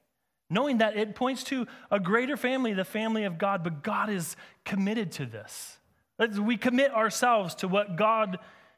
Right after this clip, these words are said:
commits himself to. And this is what the people do in verse thirty. We're, we're going to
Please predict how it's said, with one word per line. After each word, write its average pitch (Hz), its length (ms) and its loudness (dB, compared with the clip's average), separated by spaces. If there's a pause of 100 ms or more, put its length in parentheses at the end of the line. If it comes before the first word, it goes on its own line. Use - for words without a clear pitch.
commits 196 320 0
himself 151 480 -4
to. 120 140 -10
And 127 80 -6
this 165 180 -2
is 151 140 -6
what 160 340 -2
the 151 180 -4
people 156 340 -6
do 151 240 -6
in 123 100 -10
verse 131 220 -8
thirty. 143 140 -6
We're, 160 280 -2 (260)
we're 151 120 -2
going 160 220 -4
to 151 100 -6